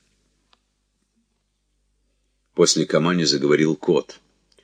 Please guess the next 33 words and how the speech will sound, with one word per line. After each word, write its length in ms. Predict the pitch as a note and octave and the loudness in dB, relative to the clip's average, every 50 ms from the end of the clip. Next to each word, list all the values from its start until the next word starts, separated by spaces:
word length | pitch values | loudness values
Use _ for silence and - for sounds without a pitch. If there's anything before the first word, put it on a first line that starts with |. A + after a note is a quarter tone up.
| _ _ _ | _ _ _
Кота 320 | - G#2 F#2+ - B2+ C3 | 4 6 6 8 8 8
летом 360 | A#2 F#2 F2 E2 - C#2 C#2 | 10 10 8 8 6 2 -2
освободили 520 | C#2+ C#2+ - D2+ C#2+ C#2+ D2 C#2 D#2+ D#2 D2+ | -2 -2 -2 0 0 0 0 2 0 0 2
досрочно, 640 | - E2+ D#2 - G#2+ A2+ C3 A#2+ - - - D2+ C#2+ | 2 4 4 4 4 4 4 2 2 -2 -4 -6 -6
он 100 | C2 B1+ | -4 -2
был 180 | C2 C#2+ D2 | 0 0 2
рогом 320 | C#2 C#2+ C#2+ C2+ C#2 C#2 C2+ | 4 4 4 4 2 0 -2
отряда. 440 | - D2 D#2+ G#2 B2 A2+ G2+ F#2 - _ _ _ - _ _ _ _ _ - | -2 0 2 4 4 4 2 0 -2 _ _ _ -20 _ _ _ _ _ 2
На 100 | G#2+ A#2 | 4 4
свободе 500 | - - A#2 C3+ C#3+ C#3 D#3 D3+ C#3+ C#3+ | 6 8 8 10 10 10 10 10 10 10
он 100 | C#3 C#3+ | 10 8
и 40 | C#3+ | 8
месяца 500 | C#3+ C3 A2+ E2+ - - - - - E2 | 6 6 4 4 2 2 2 2 2 2
не 80 | D#2 D2 | 0 0
погулял, 460 | - E2+ D#2+ E2+ G2 A2+ A2+ A2 F#2+ | 0 2 2 4 6 6 6 4 4
как 200 | - D#2 D2 - | 2 0 0 0
получил 380 | - D#2+ D#2 D2 - F#2 F2+ | 0 -2 -2 0 0 0 0
пятнадцать 580 | - - D#2 - D2+ D#2 D2+ D2 - - D2+ - | 0 -2 -4 -4 -4 -6 -4 -2 -2 -2 0 0
суток. 500 | - - - C2+ - - - - - _ _ _ _ _ _ _ _ _ | 0 -2 -2 -4 -8 -10 -16 -20 -20 _ _ _ _ _ _ _ _ _
В 60 | - | 2
К 100 | - - | 2 4
П 160 | - C3+ B2 | 6 6 6
З, 180 | G#2 - A2+ A#2 | 6 8 8 6
в 80 | G2+ - | 6 6
камере 400 | - A2+ A2+ G#2+ G2+ F#2+ F#2+ G#2+ | 4 4 4 4 4 4 4 4
он 120 | A#2 G#2 | 4 4
раздел 440 | D#2+ D#2+ D2+ C2+ B1+ F2 G2 F2+ D#2+ | 6 6 4 6 6 4 4 4 4
пацанов, 540 | - F2 E2+ - - F#2 G#2+ A#2+ A#2 A2 A2 | 2 0 2 2 2 2 2 2 0 0 -2
и 60 | F2+ | -4
пацаны 400 | - E2+ - - B2 C3+ C#3 A#2+ | -2 -2 -2 0 0 0 0 2
пожаловались 720 | - G2 F2 D#2 E2+ E2+ E2 E2 D#2+ D#2+ D#2+ D2 - - | 4 4 4 6 6 6 4 4 2 2 0 0 0 -2
на 60 | D#2 | -2
него. 320 | D2 D2+ C#2+ C#2+ C#2+ C#2 | -4 -2 -2 -2 -4 -4